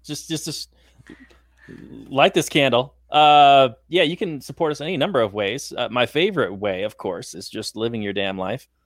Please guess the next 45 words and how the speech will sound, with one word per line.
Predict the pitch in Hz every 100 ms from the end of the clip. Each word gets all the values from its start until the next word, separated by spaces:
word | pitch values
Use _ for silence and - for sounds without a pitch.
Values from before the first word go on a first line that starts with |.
| _ _ _
as | 110 104
you | 104
see | 127 104 95
fit | - 101
without | 110 101 113 98
living | 110 110
in | 98
fear. | - 131 123 82
That's, | 110 110 -
that's | 113 - - -
my | 104 98
big | 90 - 113 107 90 -
one. | 87 87 120 _ _ _
And | 117 120 120
living | 120 131 139 131
in, | 123 127 127 127 123 123
uh, | 120 117 117 117 113
opposition | 127 127 120 127
to | 110
tyrants. | - 127 123 71 - - _
That's | 113 -
also | 110 - 101 87 _ _ _ _
my | 101 98
big, | 101 110 92 _ -
my | 95
big, | 95 120 104
my | 107
big | 101 117 110
happy. | 117 117 101 87 _ _ _
That | 110
gets | 107 107
me | 113
so | - 117
happy | 113 113 110
when | 107
I | 104
see | - 113
a | 104
news | 101 107 110
article | 107 110 110 104 104
or | 90 95
something, | - 104 107 104 104
somebody | 98 131 131
standing | 120 - 117 120 107
up | 117